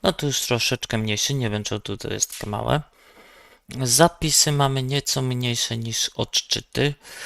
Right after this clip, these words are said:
Yy, no przy tym pierwszym zapis jest mniejszy od drugiego, zaś zapis na drugim jest,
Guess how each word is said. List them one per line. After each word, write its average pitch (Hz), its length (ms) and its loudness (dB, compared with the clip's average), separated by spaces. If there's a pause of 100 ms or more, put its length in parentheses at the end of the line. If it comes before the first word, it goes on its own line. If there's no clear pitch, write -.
(460)
Yy, - 80 2 (840)
no 131 180 4
przy - 300 2
tym 139 260 -2
pierwszym - 560 2
zapis 135 720 0
jest - 720 2 (380)
mniejszy 123 760 2
od - 320 -2 (120)
drugiego, 131 920 2 (760)
zaś 127 300 4
zapis - 400 0
na 131 120 0
drugim 135 300 -2
jest, - 400 2